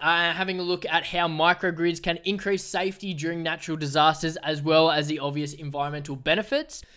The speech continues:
The conservation of the endangered copper belly water snake in Ohio, how and why wildlife crossing structure design must consider climate change, and finally, turning airports into solar farms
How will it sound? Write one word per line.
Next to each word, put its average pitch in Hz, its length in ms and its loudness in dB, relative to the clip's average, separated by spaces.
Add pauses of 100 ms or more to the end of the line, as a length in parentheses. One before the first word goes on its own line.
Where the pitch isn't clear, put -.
(100)
The 226 80 -4
conservation 233 840 2
of 175 160 2
the 196 120 4
endangered 190 560 -2
copper 196 240 -6
belly 185 300 0
water 175 280 0
snake 175 400 -4
in 175 100 0
Ohio, 180 680 4 (260)
how 285 340 4
and 262 140 0
why 226 240 4
wildlife 214 600 2
crossing 202 340 -4
structure - 480 0
design 175 480 2
must 175 320 -2
consider 190 380 -4
climate 202 380 4
change, 254 380 -2 (280)
and 190 200 0
finally, 190 520 -2
turning 220 440 -2
airports 190 600 -2
into 175 180 -8
solar 214 440 0
farms 165 420 0